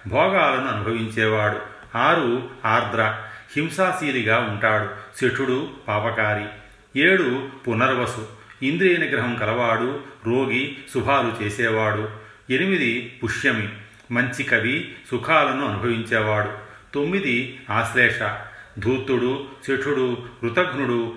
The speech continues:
పాపి, అన్ని పదార్థాలని తినేవాడు.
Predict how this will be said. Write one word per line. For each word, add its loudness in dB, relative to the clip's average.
పాపి, 0
అన్ని 0
పదార్థాలని 0
తినేవాడు. 0